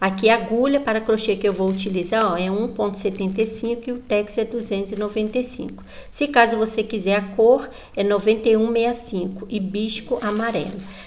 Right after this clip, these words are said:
Aí eu escolhi essa cor mesclada, ela é muito bonita.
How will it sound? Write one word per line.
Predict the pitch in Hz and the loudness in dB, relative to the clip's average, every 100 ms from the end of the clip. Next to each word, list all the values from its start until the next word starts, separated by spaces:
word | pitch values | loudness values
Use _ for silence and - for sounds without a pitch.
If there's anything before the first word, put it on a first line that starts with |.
| - | -2
Aí | 202 | 6
eu | 233 | 6
escolhi | 247 262 226 | 6 4 4
essa | 220 214 | 4 -2
cor | - 202 | 0 0
mesclada, | 202 196 190 175 190 202 | 0 -2 -2 0 2 2
ela | 190 | 2
é | |
muito | 190 190 | 0 0
bonita. | 208 196 190 175 190 - | -2 -2 -2 -2 -2 -4